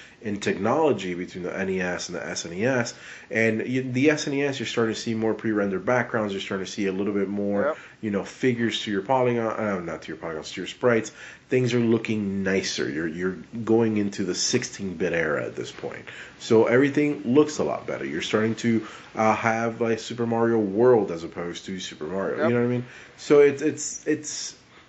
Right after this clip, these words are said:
Speaker 1: there's a big change in how the games play and how things look. So you can see the difference in just looking at them and then playing them.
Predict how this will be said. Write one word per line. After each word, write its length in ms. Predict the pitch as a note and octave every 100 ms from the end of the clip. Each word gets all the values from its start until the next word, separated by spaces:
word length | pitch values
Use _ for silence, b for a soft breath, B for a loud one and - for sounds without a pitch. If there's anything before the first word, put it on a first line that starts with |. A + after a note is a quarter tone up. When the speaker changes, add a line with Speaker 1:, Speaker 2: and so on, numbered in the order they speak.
| - -
Speaker 1:
there's 180 | B2+
a 40 | A#2+
big 360 | A#2 D#3+ D#3
change 460 | - - C#3+ B2+ G#2+
in 80 | G#2
how 180 | G2 F2+
the 100 | F2+
games 340 | F2 E2 -
play 260 | - G#2 G2
and 80 |
how 140 | F2 F2
things 380 | - D#2+ D2+ E2+
look. 280 | F#2 F#2 - B B B
So 400 | - - A2+ G#2 - - - - _ B2
you 260 | A#2+ B2
can 180 | C3+ C3+
see 280 | B2 - E3+
the 100 | D3+
difference 460 | A#2 A2+ - G#2 G2
in 100 | F#2
just 280 | F#2+ - -
looking 400 | F2 F#2 F#2+ F2
at 160 | D#2+
them 140 | - D#2+
and 80 | D#2
then 120 | D2
playing 460 | - F#2 D#2+ D2+ D2
them. 260 | D2 C#3+